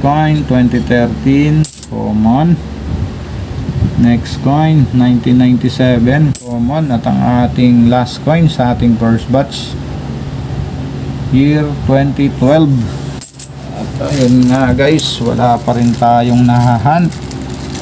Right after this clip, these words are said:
Napakahirap talagang hanapin ng year two thousand six sa limang pisong to.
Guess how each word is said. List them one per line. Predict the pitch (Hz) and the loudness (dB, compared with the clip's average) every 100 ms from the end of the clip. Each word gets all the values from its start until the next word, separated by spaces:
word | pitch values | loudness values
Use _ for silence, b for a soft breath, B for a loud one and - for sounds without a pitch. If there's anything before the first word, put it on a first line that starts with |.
| - - - 67 - - - 135 127 131 - - - | -10 -10 -8 -8 -8 -8 -8 -8 -8 -10 -10 -10 -4
Napakahirap | 120 110 101 - - 110 117 117 113 - | 0 0 0 -2 -4 -4 -4 -2 -2 -2
talagang | 123 120 120 117 | 0 2 2 2
hanapin | 123 127 120 160 165 139 | 2 2 0 0 2 4
ng | 123 120 117 120 | 4 4 4 4
year | 123 120 - | 4 2 -2
two | - 131 123 | -2 0 0
thousand | 127 127 123 123 120 | 0 -2 0 0 0
six | - 165 - - - - - - - - - - - - | 0 -2 -2 -4 -4 -4 -6 -10 -10 -8 -8 -10 -14 -6
sa | 117 110 107 | -2 0 0
limang | 110 113 117 120 113 | 2 4 4 2 2
pisong | 127 127 131 127 120 | 0 0 0 -2 0
to. | 156 | 0